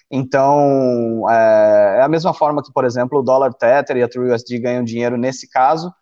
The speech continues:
que é, é a taxa de juro base do di-, em cima do dinheiro que você tem ali, é, sob gestão. E outra coisa é na parte internacional do B R Z.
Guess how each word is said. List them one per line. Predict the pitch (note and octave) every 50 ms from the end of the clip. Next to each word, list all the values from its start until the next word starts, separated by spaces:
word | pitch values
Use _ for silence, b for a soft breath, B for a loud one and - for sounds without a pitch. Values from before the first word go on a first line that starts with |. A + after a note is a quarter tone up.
| _ _ _ _
que | - F#3
é, | D3+
é | - C#3 C#3 C#3 C#3+ C#3+ C#3+ D3 D3 D3 C#3 C3+ B2+ B2 - A#2 A#2+ A#2+ A#2 A2+ A2+ A2 G#2+ G#2+ G#2 G#2 G#2 G2+ G2 G2 E2+ D#2+ F#2+ G#2+
a | G#2+
taxa | - D3 D3 - -
de | D3 C#3+ C3+
juro | B2+ B2+ C3+ C#3 C3+
base | B2 A#2+ A#2+ B2 B2+ C3 C#3+ C#3 C3 B2+ B2+ C#3+ C#3+ C#3+ C#3 C#3 C#3 C3+ C3+
do | B2 B2 C3
di-, | C3+ C3 C3+ B2+
em | C3+ C3+
cima | B2+ - - D3+ D#3 D#3
do | D3+ D3
dinheiro | C#3 C#3 C3+ B2+ B2 B2+ C3 C3+ C3+ C3
que | C3+ C3+
você | C3+ C3+ - - C3
tem | - - B2+ C3 B2+
ali, | B2 A#2+ B2 B2+ C3 B2+ - _ _ _ _
é, | - A#2 A2+
sob | - - C#3 C3 B2
gestão. | A#2+ C#3+ D3 - - - C3+ C3+ D3+ E3+ F#3 - b b b b b b b _ _ _
E | F3 F3+ F#3 F3+ F3+
outra | G3+ G3 G#3 G3+
coisa | G#3 - F#3 G3 G3 F3+ G#3+ G#3 G#3 - -
é | E3+ E3+ F3 F#3 F#3 F3 F3 E3+ D#3+
na | D#3+ E3 E3
parte | - D#3 D3+ D#3 D#3+ - - F3
internacional | F#3 F3+ F#3 F3+ F3 E3 - F3 D#3+ D3 D3 D3+
do | D#3
B | D3+ D3+ D3
R | D3+ E3+
Z. | D#3+ C3+ A#2+ G#2+ G2+